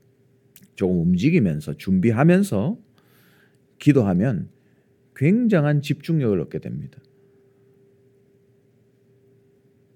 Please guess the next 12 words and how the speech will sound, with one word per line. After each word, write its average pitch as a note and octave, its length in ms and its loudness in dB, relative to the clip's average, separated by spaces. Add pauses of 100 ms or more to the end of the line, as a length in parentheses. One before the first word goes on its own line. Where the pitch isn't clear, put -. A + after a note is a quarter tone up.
(460)
오히려 D3+ 540 6 (480)
여러분 G#2 380 2 (800)
걸으면서 C3+ 880 4
기도하면 G#2 760 0 (760)
기도가 A2+ 500 2 (360)
집중되잖아요. F2 1040 -4 (640)
그런 D3 200 -2
것과 D3+ 200 -6
같은 - 340 -6
원리입니다. D#2 640 -6 (920)
그래서 G2+ 200 -6
아침은, D#3 720 2